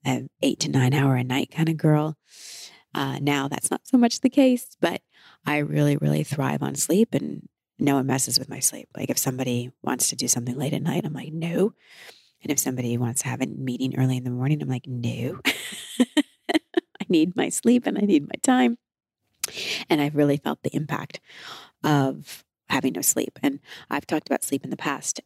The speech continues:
at how you can't catch up on weekends. And I've always been a big proponent of it. So I experience, you know, what it's like to not have sleep. You just,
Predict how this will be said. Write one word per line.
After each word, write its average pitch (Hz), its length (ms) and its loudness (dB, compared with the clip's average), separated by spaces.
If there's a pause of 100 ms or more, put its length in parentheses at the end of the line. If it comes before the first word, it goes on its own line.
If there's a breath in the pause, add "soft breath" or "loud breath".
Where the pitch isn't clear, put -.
at - 160 -4
how 135 180 -2
you 135 120 -2
can't - 260 -4
catch - 280 -2
up 139 160 -10
on 160 160 -6
weekends. 175 560 0
And - 100 -8
I've - 100 -6
always - 300 -4
been 131 260 -2
a - 40 -6
big - 200 -2
proponent 143 380 2
of 131 100 0
it. - 140 -4
So - 260 0 (500 loud breath)
I 151 100 2
experience, 196 760 2
you - 80 -4
know, - 40 -2
what 151 200 0
it's - 300 -2
like 220 160 0
to - 100 -8
not 160 120 -4
have 156 140 -4
sleep. - 260 -2
You 147 80 2
just, - 340 0